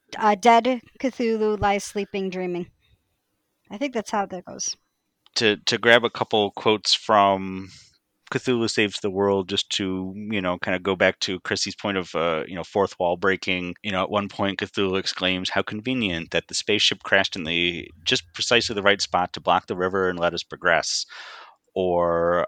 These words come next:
Speaker 2: uh, "I bet the developer was too lazy to make another map, so he just stuck a sailor in front to block the door." You know, lots of things like that that are kind of, you know, we'll call it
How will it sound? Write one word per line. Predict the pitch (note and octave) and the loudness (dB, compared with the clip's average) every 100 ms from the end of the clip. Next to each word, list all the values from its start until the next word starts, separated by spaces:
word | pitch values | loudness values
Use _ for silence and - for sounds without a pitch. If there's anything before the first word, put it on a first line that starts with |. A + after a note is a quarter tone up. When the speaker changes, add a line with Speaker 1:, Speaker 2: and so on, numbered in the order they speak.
| E2+ | 0
Speaker 2:
uh, | E2 D#2+ C2 | 0 0 -4
"I | F#2+ | -4
bet | A#2 | -4
the | A2+ | -4
developer | G2+ B2 A#2+ - | -4 -2 -2 -2
was | A#2 - | -6 -4
too | A2+ | -6
lazy | G2+ A2+ G#2+ | -2 -4 -4
to | F2+ | -6
make | F2 F#2 G2 | -6 -6 -6
another | F#2+ F2 | -6 -6
map, | F#2 A2 A2 | -2 -2 -2
so | - F#2 | -4 -4
he | |
just | A2 - | -2 2
stuck | A2+ G2+ | 2 0
a | |
sailor | - - A#2 F#2+ | -2 -2 0 -2
in | D#2 | -4
front | - F#2 - | -4 -4 -4
to | F2+ | -4
block | D#2+ D2+ - | 2 2 0
the | G2 | -2
door." | A#2+ G#2+ C2 - - - - - _ | 0 2 0 -2 -10 -14 -16 -20 _
You | C3+ | -2
know, | C3 | 4
lots | C3+ - | 2 2
of | C#3 | 0
things | B2+ A2+ | 0 2
like | G#2+ | 2
that | A#2+ A#2 | 4 2
that | B2+ - | 2 2
are | C#3 D3 | 4 6
kind | A#2+ G#2 | 4 6
of, | F#2 F2 - - _ _ - | 4 2 -6 -20 _ _ -6
you | A#2 | -2
know, | F#2+ F#2+ - | 0 0 0
we'll | G#2+ | -2
call | - | 4
it | G2 | 2